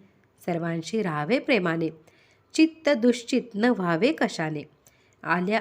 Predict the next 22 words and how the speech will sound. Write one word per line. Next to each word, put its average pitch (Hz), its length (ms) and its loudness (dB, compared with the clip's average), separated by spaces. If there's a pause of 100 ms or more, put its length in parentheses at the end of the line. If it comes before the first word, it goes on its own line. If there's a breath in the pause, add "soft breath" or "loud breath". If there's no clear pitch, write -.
अतिथा 214 440 -4
अन्न 214 380 2
द्यावे, 170 340 2 (560 soft breath)
कोणास 311 440 2
विनमुख 240 540 4
न 196 200 0
पाठवावे. 180 560 -2 (600 soft breath)
अगदी 196 320 0
व्यवहाराच्या 220 760 2
मार्गाने 214 600 0
जावे, 170 300 2 (680 soft breath)
त्यात 254 260 0
रामाचे 165 720 -4 (280 soft breath)
अधिष्ठान 165 720 -4
राखावे. 143 460 -6 (680 soft breath)
आजचे 180 340 -4
बोधवचन. 165 560 -4 (1300 loud breath)
रामावर 262 600 4
ठेवावा 208 680 0
विश्वास, 170 600 0
सुखाने 185 640 -6
करावा 156 560 -4